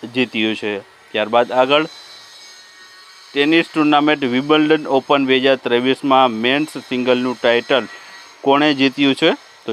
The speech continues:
જવાબ આવશે કાર્લોસ અલ્કરાસ, જે સ્પેનનો ખેલાડી છે, તેમણે આ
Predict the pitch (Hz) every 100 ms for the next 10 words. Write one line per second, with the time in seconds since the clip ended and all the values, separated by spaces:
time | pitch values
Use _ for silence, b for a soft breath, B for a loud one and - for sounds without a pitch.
0 | 104 123 127 127 - 156 131 123 123 127
1 | 143 - - 123 123 - 131 131 123 -
2 | b b b _ 123 135 110 _ _ -
3 | 139 151 156 143 131 123 120 117 147 135
4 | 123 123 127 131